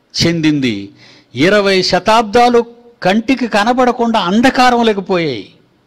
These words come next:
మధ్యన పంతొమ్మిది వందల సంవత్సరాలు, మరలా ఇరవై ఒకటో శతాబ్దంలో మరలా మనం అందరం వచ్చాం.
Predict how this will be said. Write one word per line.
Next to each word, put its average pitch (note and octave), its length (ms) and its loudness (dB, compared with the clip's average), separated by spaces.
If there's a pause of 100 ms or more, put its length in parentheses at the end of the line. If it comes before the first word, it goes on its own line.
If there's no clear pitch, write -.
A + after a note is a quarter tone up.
(720)
మధ్యన D#3 280 -2
పంతొమ్మిది F3 540 -4
వందల D#3 300 -2
సంవత్సరాలు, D3+ 680 -6 (800)
మరలా B2 720 -2 (800)
ఇరవై B2+ 560 -2
ఒకటో F3 340 -2
శతాబ్దంలో D3+ 800 -4
మరలా B2+ 300 -6
మనం A#2+ 220 -8
అందరం D#3 460 -4
వచ్చాం. A2 380 -8